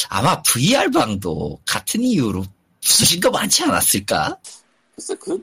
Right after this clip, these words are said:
Speaker 2: 근데 그거보다는 일단 완전히 이게 헬멧은 아니지만 헬멧 비슷하게 써야 되는 거 아니야?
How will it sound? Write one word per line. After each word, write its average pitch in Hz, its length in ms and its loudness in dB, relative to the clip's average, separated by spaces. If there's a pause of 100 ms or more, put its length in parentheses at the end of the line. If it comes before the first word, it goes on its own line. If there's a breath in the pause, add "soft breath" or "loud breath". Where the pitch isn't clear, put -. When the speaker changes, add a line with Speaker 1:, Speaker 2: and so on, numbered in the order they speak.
Speaker 2:
근데 359 180 -4
그거보다는 180 760 -2
일단 156 340 -2
완전히 151 640 0 (280)
이게 190 180 4 (520)
헬멧은 294 380 0
아니지만 294 320 -6
헬멧 330 200 -6
비슷하게 208 280 -10
써야 - 180 -16
되는 339 220 -12
거 160 100 -6
아니야? 139 140 -16